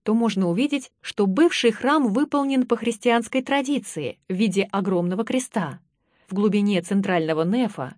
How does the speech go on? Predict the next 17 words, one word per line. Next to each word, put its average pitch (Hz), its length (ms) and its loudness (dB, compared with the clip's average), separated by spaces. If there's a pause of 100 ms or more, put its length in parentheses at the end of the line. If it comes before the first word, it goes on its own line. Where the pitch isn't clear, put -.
(140)
вертикальная 254 640 2
перекладина 202 580 0
креста, 285 460 -6 (120)
находится 269 640 2
бывшая 254 580 2
алтарная 247 640 4
часть, 165 500 -4 (200)
позже 190 280 2
ставшая 208 600 -2
михрабом, 220 720 0 (120)
то 220 80 0
есть 214 240 -2
нишей 214 360 0
в - 40 -12
стене, 277 400 -2 (180)
которая 320 480 4
указывала 185 720 0